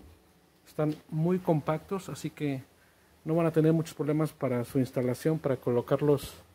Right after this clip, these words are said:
en la cajuela de cualquier vehículo. Aparte, el diseño a mí se me hace muy atractivo. Se van a ver muy bien en cualquier instalación, más a-, actualmente con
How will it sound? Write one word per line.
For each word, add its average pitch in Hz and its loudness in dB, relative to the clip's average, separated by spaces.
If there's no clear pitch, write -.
en 143 -4
la 127 -2
cajuela 143 2
de 131 0
cualquier 139 -2
vehículo. 147 0
Aparte, 156 -2
el 143 -6
diseño 156 2
a 143 -2
mí 147 4
se 147 0
me 147 4
hace 147 0
muy 156 2
atractivo. 156 -6
Se - -4
van 143 4
a 151 4
ver 143 2
muy 151 2
bien 147 2
en 139 -6
cualquier 127 -2
instalación, 151 -2
más 151 -2
a-, 156 6
actualmente 147 2
con 123 -2